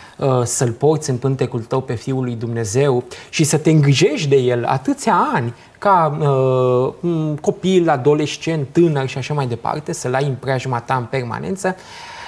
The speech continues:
Însă, pe de altă parte, pentru Sfânta Fecioară Maria trebuie să fi fost un moment împovărător.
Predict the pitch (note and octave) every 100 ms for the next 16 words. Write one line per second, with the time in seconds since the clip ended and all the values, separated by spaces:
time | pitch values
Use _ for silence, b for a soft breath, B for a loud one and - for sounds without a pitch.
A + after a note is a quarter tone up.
0 | B - G#3 G3+ - G3 F3+ E3+ D#3 -
1 | C#3+ C3+ D#3 D#3+ D3+ - - C#3+ G#3 G#3+
2 | D3+ C#3+ C#3 E3 E3 D#3+ B2+ - D3 C#3
3 | A2+ A#2+ E3+ D#3 E3 G3+ E3+ D#3 A#2 -
4 | D3+ - - D#3+ D#3+ D#3+ E3 C#3 A2+ A#2+
5 | C#3+ - D3+ D3 C#3+ F3 F#3 F#3 B3 C3